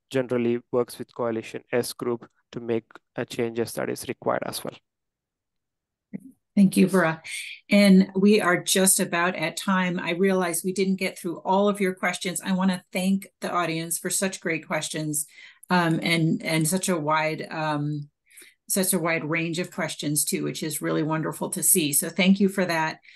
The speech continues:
Speaker 2: Um, feel free to follow up with any of us afterwards, uh, as I mentioned before. And Sabrina, I'm going to pass it back to you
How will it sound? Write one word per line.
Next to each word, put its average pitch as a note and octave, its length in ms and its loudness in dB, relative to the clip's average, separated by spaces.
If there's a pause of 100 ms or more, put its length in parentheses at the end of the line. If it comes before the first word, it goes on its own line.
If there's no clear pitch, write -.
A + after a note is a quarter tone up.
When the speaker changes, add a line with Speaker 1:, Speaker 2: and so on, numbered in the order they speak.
(260)
Speaker 2:
Um, F3 360 0
feel G#3+ 240 2
free G#3 180 -2
to F#3+ 100 0
follow F3 360 -2
up D#3+ 160 -4
with D#3+ 180 -10
any F3 240 -2
of E3 160 -4
us D3 260 0
afterwards, C4 760 0 (420)
uh, F3+ 260 0
as F3 220 -4
I E3+ 80 -2
mentioned E3+ 380 -2
before. E3 580 -2
And E3+ 380 -6 (100)
Sabrina, F#3+ 640 2
I'm G3+ 200 4
going G#3 220 2
to F#3 120 -2
pass F#3+ 420 -4
it - 220 -8
back F3+ 360 -4
to - 120 -6
you G#3 540 0